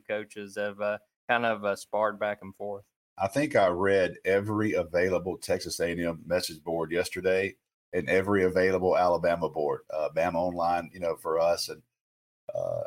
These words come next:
Speaker 2: on twenty-four seven Sports. But, you know, it, I got a ton of questions yesterday about it. And for me, I don't, you know,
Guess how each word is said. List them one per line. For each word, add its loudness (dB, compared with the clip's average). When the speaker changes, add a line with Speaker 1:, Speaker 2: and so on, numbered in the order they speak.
Speaker 2:
on -6
twenty-four -4
seven 0
Sports. 0
But, -2
you 2
know, 6
it, 4
I 4
got 4
a 2
ton 2
of -4
questions 0
yesterday 2
about 4
it. 0
And -6
for 4
me, 2
I 0
don't, -2
you -2
know, 2